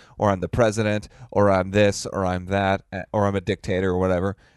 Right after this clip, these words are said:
And they're just like, "Yeah, this will be great." <laughs> And they just don't see what everyone else sees. And they're like, "No, dude."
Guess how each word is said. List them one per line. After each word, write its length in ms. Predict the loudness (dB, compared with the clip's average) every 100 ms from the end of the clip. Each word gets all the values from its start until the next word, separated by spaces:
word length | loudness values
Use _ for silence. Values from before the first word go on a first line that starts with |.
| -10
And 100 | -6
they're 80 |
just 180 | -4 -4
like, 200 | -6 -4
"Yeah, 260 | 0 2 2
this 160 | 0
will 80 | 2
be 140 | 2 2
great." 380 | 0 0 -2
<laughs> 40 | -6
And 80 | -2
they 120 | -2
just 220 | 2 0 4
don't 320 | 4 4 2
see 400 | -6 -2 -2 0
what 140 | 0
everyone 380 | 2 2 2 2
else 240 | 2 0 -4
sees. 400 | -8 -8 -8 -10
And 100 | -6
they're 80 |
like, 240 | -2 -2 -6 _ _ _ _ -16
"No, 680 | -12 0 4 4 4 2 -4
dude." 400 | -2 0 0